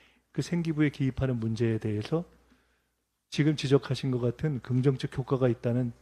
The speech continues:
의견도 있고, 오히려 부작용이 있고 실제 통계적으로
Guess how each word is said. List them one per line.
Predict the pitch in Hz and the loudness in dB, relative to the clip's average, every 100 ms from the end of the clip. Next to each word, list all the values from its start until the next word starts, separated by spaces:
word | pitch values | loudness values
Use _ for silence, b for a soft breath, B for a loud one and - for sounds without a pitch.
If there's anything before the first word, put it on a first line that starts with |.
| _ _ _ - | _ _ _ 0
의견도 | 127 139 139 135 | 6 8 6 4
있고, | 107 - 113 92 - _ _ _ _ _ _ | 0 -2 -2 -2 -8 _ _ _ _ _ _
오히려 | 135 131 143 | 0 4 2
부작용이 | - - 117 139 160 180 175 160 - | 0 -4 4 6 6 4 2 -2 -4
있고 | 127 - 165 175 - b b _ | -6 -2 0 0 -6 b b _
실제 | - - 208 180 - 190 185 - _ _ _ _ _ _ _ _ _ _ | -8 -2 -2 0 4 4 2 -6 _ _ _ _ _ _ _ _ _ _
통계적으로 | 190 185 185 156 120 107 104 117 110 | -2 4 6 6 2 0 0 0 -4